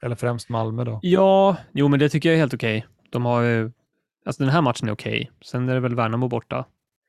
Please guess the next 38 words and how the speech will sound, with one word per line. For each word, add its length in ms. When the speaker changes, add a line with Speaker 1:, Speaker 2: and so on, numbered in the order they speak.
Speaker 1:
Mm. 360
Speaker 2:
Eh, 200
den 160
är 60
bra, 220
tycker 140
Speaker 1:
Mm. 120
Speaker 2:
jag. 120
De 200
fick 140
ju 40
inte 140
hål 180
på 120
Sirius, 540
så 120
att, 160
eh, 140
ja, 180
varför 400
skulle 260
de 100
få 60
hål 100
på 80
Malmö 260
då? 160
Eh, 320
Speaker 1:
Mm. 240
Speaker 2:
ja, 180
sen 160
Göteborg 400
hemma, 220
det 100
är 20
en 80
bra 100
match. 320